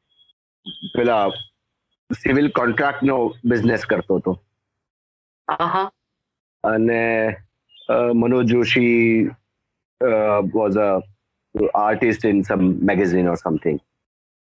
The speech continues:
Speaker 1: પણ એને એક નાટક જોઈતું હતું, ભજવવું હતું, acting કરવી હતી,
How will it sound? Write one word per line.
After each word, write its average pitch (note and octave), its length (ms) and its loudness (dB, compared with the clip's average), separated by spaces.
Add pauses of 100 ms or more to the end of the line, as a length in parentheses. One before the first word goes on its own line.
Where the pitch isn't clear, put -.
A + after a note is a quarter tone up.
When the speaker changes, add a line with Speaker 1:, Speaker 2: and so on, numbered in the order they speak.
(140)
Speaker 1:
પણ A#2 220 0
એને C3+ 560 0
એક C3+ 120 -4
નાટક C3 300 -2
જોઈતું B2+ 400 0
હતું, B2 200 0
ભજવવું G#2 480 0
હતું, A2 220 2
acting A2+ 340 0
કરવી F#2 260 2
હતી, F#2+ 320 -2